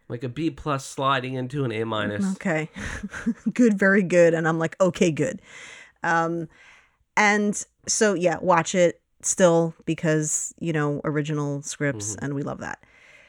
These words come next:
Speaker 2: Sliding right in
Speaker 1: Yeah.
Speaker 2: to the next thing, um, that I started watching, and then I was like,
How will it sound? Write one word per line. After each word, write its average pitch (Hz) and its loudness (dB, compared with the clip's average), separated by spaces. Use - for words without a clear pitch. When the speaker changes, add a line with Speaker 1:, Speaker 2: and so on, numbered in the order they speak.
Speaker 2:
Sliding 214 4
right 156 0
in 135 -10
Speaker 1:
Yeah. 98 -18
Speaker 2:
to 220 4
the 185 4
next 170 0
thing, 156 -4
um, 147 -2
that 180 -2
I 202 4
started 180 0
watching, 190 -2
and 170 -6
then 170 -2
I 170 -2
was 170 -4
like, 156 -2